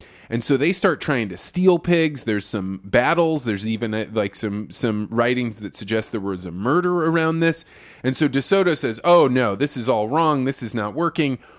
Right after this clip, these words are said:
What I'm gonna do is I'm gonna give some pigs to these, uh, to these native people that are here, and then we can be friends." But just like we said at the beginning when we were talking about domestication, if you don't have a long culture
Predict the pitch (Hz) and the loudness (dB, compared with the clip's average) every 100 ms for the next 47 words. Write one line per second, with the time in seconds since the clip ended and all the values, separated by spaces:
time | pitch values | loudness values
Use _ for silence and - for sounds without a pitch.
0 | - 131 143 208 202 151 160 143 143 135 | -2 2 4 4 2 4 2 4 2 2
1 | 120 104 143 180 139 147 123 202 220 113 | 0 4 4 4 2 0 0 2 2 0
2 | 107 - 117 - - 143 135 123 120 113 | -6 -10 -10 -4 0 0 2 2 2 0
3 | 110 120 110 110 - 135 123 117 120 117 | -2 0 0 0 -2 -4 -2 0 0 0
4 | 113 226 208 151 107 101 - 104 107 - | 0 -2 0 0 0 -2 -4 -4 -2 -4
5 | 110 117 214 190 123 110 98 95 - 85 | -2 2 2 0 -4 -6 -6 -8 -10 -10
6 | 67 - - - - _ - 123 139 117 | -10 -14 -18 -20 -20 _ -4 0 0 2
7 | 170 190 202 190 185 - 170 160 160 131 | 2 4 0 0 -2 2 2 2 0 0
8 | 127 185 131 113 117 117 139 123 - 120 | 2 2 4 0 0 -2 0 -2 0 0
9 | 117 - 117 110 - - 214 - 110 98 | 0 -2 -4 -4 -2 0 0 0 -2 -4
10 | - - - 113 107 120 220 233 220 190 | -10 -20 -4 0 0 0 0 2 2 2
11 | 185 180 127 110 110 131 151 156 - 147 | 2 2 0 0 0 0 0 -4 0 2
12 | 175 - 98 85 | 2 -2 -10 -10